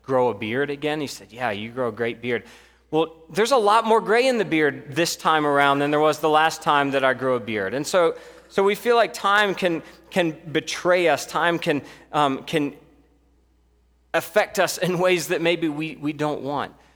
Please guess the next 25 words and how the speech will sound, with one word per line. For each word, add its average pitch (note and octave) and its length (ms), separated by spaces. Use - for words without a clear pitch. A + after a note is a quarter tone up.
As F#3 160
we're A3 80
in B3 160
this A#3 140
season G#3 400
of F3 160
Advent, D3 560
think F3+ 160
about E3 260
the, C#3 240
the C3+ 160
way C#3+ 320
that C3+ 300
the A#2+ 100
familiarity C3+ 1120
of G#2 200
Advents C3+ 580
that B2 120
have A#2 240
come C#3+ 400
and B2 160
gone B2+ 300
in A#2+ 160
your A#2+ 120
life, A2 520